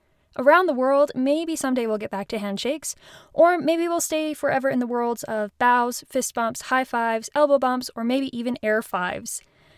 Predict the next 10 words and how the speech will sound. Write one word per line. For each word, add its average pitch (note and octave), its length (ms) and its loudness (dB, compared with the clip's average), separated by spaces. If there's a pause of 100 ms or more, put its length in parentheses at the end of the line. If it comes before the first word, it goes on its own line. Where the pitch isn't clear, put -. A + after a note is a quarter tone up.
(160)
Maybe E4 320 4
this F#4 220 0
will F4 260 2
even E4+ 220 0
develop D#4+ 300 6
new D4 200 4
greetings G#3+ 520 -4
in B3 260 0
digital D4 360 0
meetings. G#3 560 -8